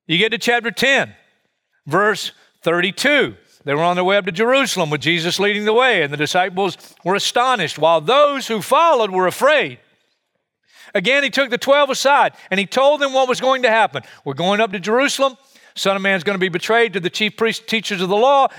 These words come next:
They'll condemn him to death, hand him over to the Gentiles who will mock him, spit on him, flog him, and kill him. Three days later, he'll rise." At the very final Passover meal, Mark's Gospel, chapter fourteen,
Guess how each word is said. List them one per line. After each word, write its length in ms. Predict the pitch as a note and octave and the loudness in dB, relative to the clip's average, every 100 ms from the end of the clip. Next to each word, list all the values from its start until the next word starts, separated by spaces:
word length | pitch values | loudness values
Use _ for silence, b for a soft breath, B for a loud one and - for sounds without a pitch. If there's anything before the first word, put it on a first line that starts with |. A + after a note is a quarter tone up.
| B | B
They'll 140 | E3+ F3+ | -4 -2
condemn 360 | E3+ E3 A3+ | -2 0 0
him 120 | A3+ G#3 | 0 -2
to 60 | |
death, 520 | F#3 C4+ C4+ - - - | 0 2 2 -2 -14 -4
hand 200 | F#3 F#3+ | -2 0
him 80 | G3+ | 0
over 180 | G#3 | 0
to 60 | F#3 | -2
the 120 | D3 | -8
Gentiles 600 | C3 A#3+ C4+ B3+ C4 A#3+ | -2 -2 0 2 2 0
who 60 | F3+ | -4
will 80 | D#3+ | 0
mock 360 | A3+ C4 B3+ | 2 2 0
him, 120 | B3+ | -4
spit 360 | G3+ - C#4 C#4 | -4 -4 0 2
on 200 | C4+ C4 | 2 0
him, 140 | B3 - - | -2 -8 -14
flog 400 | - C#4 C#4+ B3+ | 0 2 4 2
him, 160 | C4 G3 - | -4 -6 -6
and 160 | F#3 | -4
kill 240 | - C#4 A3 | 0 2 2
him. 160 | B2+ - b - | -4 -12 b -2
Three 200 | A3+ C4 | 2 4
days 240 | B3 G#3 | 2 2
later, 300 | A3+ G#3+ F#3 | 2 2 2
he'll 160 | G3 F3+ | 0 2
rise." 420 | D#3 A2+ - - _ _ _ _ _ _ _ _ _ - | 0 -2 -10 -20 _ _ _ _ _ _ _ _ _ -2
At 200 | G3 F3+ | -2 0
the 100 | G#3 | -2
very 420 | D#3 C4 D4+ D#4 | 2 2 4 0
final 640 | G#3 C#4 C#4 C#4 C#4 B3+ - b b b b _ | 0 2 2 2 0 -2 -4 b b b b _
Passover 680 | G#3+ B3 B3+ - C4 A#3 A#3 | 0 0 0 2 2 2 -2
meal, 400 | A#3 A3 C#3+ F2+ _ _ _ _ _ _ _ _ | 0 0 -2 -6 _ _ _ _ _ _ _ _
Mark's 340 | E3 A#3 B3+ - | 0 0 0 -2
Gospel, 880 | C4 B3 A3+ - B3 A#3 G#3 _ _ _ | 0 2 -2 0 2 2 -2 _ _ _
chapter 380 | - A3 A3 G#3 | -2 0 0 -4
fourteen, 800 | - B3 C4 - B3+ B3+ A#3+ G#3+ | 0 2 2 0 0 0 -2 -6